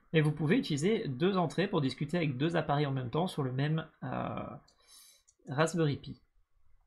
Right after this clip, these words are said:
Alors, <clears throat> tout ça pour dire, ce que j'ai à vous montrer ici, c'est ce qu'on appelle du U A R T. U A R T, ici.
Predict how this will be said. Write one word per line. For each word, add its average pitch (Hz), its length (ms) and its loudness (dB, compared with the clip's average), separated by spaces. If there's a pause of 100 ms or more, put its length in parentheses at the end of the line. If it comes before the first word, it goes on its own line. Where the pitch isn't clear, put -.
(1400)
Alors, 139 640 -2 (500)
<clears throat> - 420 -4
tout 170 500 12
ça 262 100 10
pour 220 160 8
dire, 131 240 4 (540)
ce - 80 -10
que 160 140 8
j'ai 156 120 10
à 254 60 8
vous 202 160 4
montrer 185 680 4
ici, - 460 -2 (520)
c'est - 200 4
ce 202 80 -6
qu'on 202 140 2
appelle 165 360 6
du 143 280 2
U 147 340 2 (100)
A 135 80 8
R - 160 0
T. - 80 -10 (760)
U 147 340 4
A 139 100 6
R - 140 -8
T, - 80 -12 (240)
ici. - 220 -6